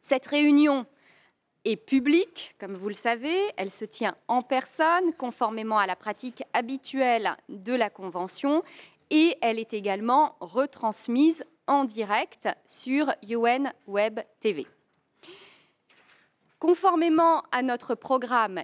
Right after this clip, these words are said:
initial, nous devons discuter ce matin de questions relatives à la science et à la technologie, et un certain nombre d'États ont demandé à faire des déclarations.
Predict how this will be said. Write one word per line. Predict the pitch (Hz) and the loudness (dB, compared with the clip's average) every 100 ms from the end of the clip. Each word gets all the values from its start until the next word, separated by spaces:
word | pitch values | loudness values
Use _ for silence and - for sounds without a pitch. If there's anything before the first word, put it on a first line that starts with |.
| - - | -10 -4
initial, | 247 233 226 - 269 247 285 349 330 | -2 -2 -4 -8 -2 0 0 0 -4
nous | 254 262 | -2 0
devons | 247 285 262 302 | 0 0 2 2
discuter | 262 262 - 277 254 - 262 214 175 - | 2 -6 -6 -6 -6 -2 0 0 -2 -6
ce | - - 277 | -8 -6 -2
matin | 254 233 233 - 285 330 - - | 0 -2 -2 0 0 0 -4 -12
de | 196 277 | -6 -4
questions | - 269 - - 226 202 | 0 -2 -2 -6 -4 0
relatives | 262 262 247 - 269 302 302 262 _ | 2 2 0 -6 -2 0 0 -4 _
à | - 190 | -6 -6
la | 165 | -6
science | - - - 233 247 359 - - - 220 | -4 -4 -2 0 0 0 -4 -8 -12 -4
et | 190 | -2
à | |
la | 170 | -2
technologie, | - 302 294 269 233 214 180 220 - _ - - - _ - | -4 -6 0 0 2 0 -2 -6 -8 _ -20 -20 -20 _ 2
et | 320 | 2
un | 285 | 2
certain | - 254 262 | -2 -4 0
nombre | 262 269 240 202 | 2 2 0 -2
d'États | 208 208 220 214 269 - - | -2 0 2 4 2 -2 -6
ont | 233 | -4
demandé | 220 226 185 180 220 269 - | -4 -2 -4 -4 -6 -8 -12
à | 185 | -16
faire | - 269 233 | -2 0 0
des | 196 | -6
déclarations. | 170 262 - 233 196 180 - | -4 -4 -2 -4 -4 -8 -12